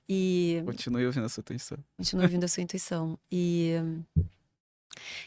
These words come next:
Speaker 1: seja grata, porque a Nina de hoje tá se esforçando <laughs> por você.
Speaker 2: Correu pra que a do futuro andasse.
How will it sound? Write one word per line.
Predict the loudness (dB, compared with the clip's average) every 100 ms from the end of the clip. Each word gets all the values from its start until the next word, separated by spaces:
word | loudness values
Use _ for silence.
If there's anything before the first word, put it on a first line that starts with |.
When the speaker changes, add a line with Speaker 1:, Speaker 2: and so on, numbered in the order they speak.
| -6
Speaker 1:
seja | 2 6 6
grata, | 8 10 10 6
porque | 0 -2 4
a | 6
Nina | 8 6
de | 8
hoje | 6 6
tá | 8 8
se | 6
esforçando | 6 4 4 0 0 -2
<laughs> | -2 0 6 6 6
por | 2 2
você. | 4 0 0 -6 -6 -8 -8 -10 -10 -8 -8 _ -10 -10 _ -8 -6 -6 -10
Speaker 2:
Correu | -6 0 0 2 0
pra | 0 0
que |
a | 0
do | 0
futuro | -2 -2 0 0
andasse. | 0 -4 -4 -6 -6 -8